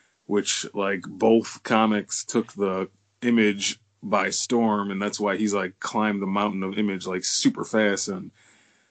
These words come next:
he's, like, the, um, top guy at Image now, like, even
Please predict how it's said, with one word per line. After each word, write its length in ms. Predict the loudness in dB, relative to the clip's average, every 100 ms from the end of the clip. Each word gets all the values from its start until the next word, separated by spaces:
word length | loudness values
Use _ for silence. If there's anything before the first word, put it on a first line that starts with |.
| _ _
he's, 280 | 2 4 6
like, 240 | 4 2
the, 480 | 0 0 2 0 -4 -10 -12
um, 500 | -10 -8 -8 -10 -12 _ _ _ _ _
top 340 | 2 2 2 0
guy 360 | 0 2 2
at 140 | 0 -4
Image 340 | -6 -6 -8
now, 260 | -8 -6 -6
like, 240 | -6 -8 -4
even 560 | -4 -4 -6 -8 -12